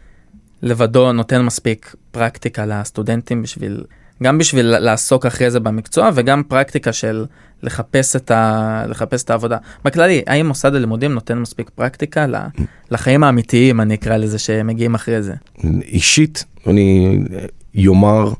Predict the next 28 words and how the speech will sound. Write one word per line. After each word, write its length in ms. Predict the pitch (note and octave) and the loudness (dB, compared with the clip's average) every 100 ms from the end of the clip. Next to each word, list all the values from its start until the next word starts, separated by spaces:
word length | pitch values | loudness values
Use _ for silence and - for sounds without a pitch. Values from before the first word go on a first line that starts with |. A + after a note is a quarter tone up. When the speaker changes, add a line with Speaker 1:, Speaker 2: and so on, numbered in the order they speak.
| - _ - | -10 _ -18
Speaker 2:
שלדעתי 760 | - - F#2 E2+ E2+ D#2+ A2+ G2+ F#2+ | -4 2 4 4 4 2 2 2 2
בחלק 460 | D#2 - A#2 A2+ | -2 2 2 2
מהמקצועות, 720 | G#2+ F2+ F2 - F2+ G2+ D3 - - | 2 4 2 2 4 4 2 -2 0
במקצוע 440 | E2 D#2+ - E2+ | 0 2 2 2
שלי 200 | - E2+ | 4 4
לדוגמה, 380 | E2+ E2 F2+ F2+ | 4 4 4 4
הדברים 300 | D#2+ D#2+ D#2+ | 4 2 2
שלמדתי, 600 | F2 D#2 F#2 A#2+ C3+ D3+ | 2 4 4 2 2 2
הם 100 | F#2+ | 4
לא 160 | F#2+ F2 | 6 4
היו 100 | E2+ | 2
מספיקים. 400 | E2+ - - - _ - - - _ - - - - | -2 -4 -6 -8 _ -20 -20 -20 _ -20 -20 -10 0
ואני 140 | F2+ | 4
לא 80 | F#2+ | 6
יכול 180 | G2+ G2 | 4 4
להגיד 280 | D#2+ E2 | 2 0
על, 160 | - G#2 G#2+ F2 - - | -4 -4 -6 -8 -10 -4
על, 220 | D#2+ D#2+ - - | 0 0 -4 0
על 100 | F2 | 2
מקומות 360 | E2 F2+ F2 | 4 4 2
אחרים. 380 | - E2 D#2 D2 | 2 0 0 0
מה 80 | - | -2
שכן 420 | - - D3+ D#3 D#3+ - - - - _ _ | -4 0 2 2 0 -4 -18 -20 -20 _ _
Speaker 1:
אז 100 | A#2 | -6
זה 80 | A#2 | -2
גם 240 | A#2+ A#2+ A#2+ | 2 2 0
חשוב 400 | - A#2+ C3 | -4 -2 -2
ל-, 80 | A#2+ | 0